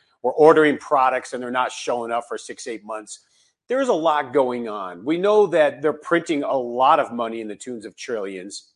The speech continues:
and they're working right now in Congress to print another one point seven trillion dollars. So if we think inflation is tough now, wait until that hits. They keep saying that it's paid for, but I can only tell you,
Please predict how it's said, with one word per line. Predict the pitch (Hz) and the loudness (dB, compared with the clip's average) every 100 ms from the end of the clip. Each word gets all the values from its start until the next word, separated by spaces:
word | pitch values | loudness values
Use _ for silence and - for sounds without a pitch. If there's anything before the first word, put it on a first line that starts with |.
| _ _ _ _ _ | _ _ _ _ _
and | 160 | -6
they're | 160 | 0
working | 165 165 165 131 | 2 2 0 -2
right | 120 156 156 | 4 4 4
now | 123 135 185 180 113 | -2 -2 0 2 0
in | 110 | -4
Congress | - 165 196 95 101 - _ _ _ _ - | -4 -4 -4 -6 -8 -10 _ _ _ _ -4
to | 170 | -4
print | 156 - 180 180 | -4 -2 -2 0
another | 139 135 147 180 170 139 | -4 0 2 2 2 0
one | 113 135 180 | 0 0 0
point | - 170 156 | -2 -4 -4
seven | 151 - 151 143 151 | -6 -4 -2 -2 -6
trillion | - - - 151 151 143 127 | -10 -14 -4 0 2 0 -2
dollars. | 117 131 113 - - - _ _ _ _ _ | 2 2 2 -6 -18 -20 _ _ _ _ _
So | - 160 | 4 4
if | 127 | 6
we | 247 277 | 2 2
think | 233 185 151 | 2 2 2
inflation | 123 - 156 147 147 123 | -2 0 2 2 -2 -8
is | 113 | -8
tough | - 147 127 - | -4 0 0 -2
now, | 117 143 117 | -2 0 0
wait | 101 151 160 | 0 -4 -4
until | - 131 | -8 -4
that | 123 165 - | 0 0 0
hits. | 120 98 - - _ _ _ _ | -6 -6 -8 -18 _ _ _ _
They | 220 | -4
keep | - 262 - | -2 -6 -4
saying | - 202 175 143 | 0 2 2 2
that | 131 | 0
it's | 123 - - | -2 -8 -6
paid | 165 170 | -2 -2
for, | - 123 | -2 -4
but | 110 147 | 0 -2
I | |
can | 151 202 | -2 -6
only | 214 151 | -4 -6
tell | - 147 151 | -2 0 0
you, | 127 117 104 | 0 -6 -8